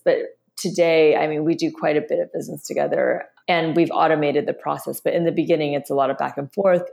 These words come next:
It's a lot of, you know, one party learning about the other party's business and, like,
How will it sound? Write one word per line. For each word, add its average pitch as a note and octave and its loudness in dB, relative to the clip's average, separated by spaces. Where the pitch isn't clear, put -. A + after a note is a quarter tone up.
It's F3 -6
a D#3 0
lot D3 2
of, C#3+ 2
you E3 -4
know, D#3 2
one D#3 2
party D3+ -2
learning D3 0
about C#3 -2
the - -4
other C#3+ -2
party's C#3 -4
business C#3+ -4
and, C#3+ -4
like, C#3+ -4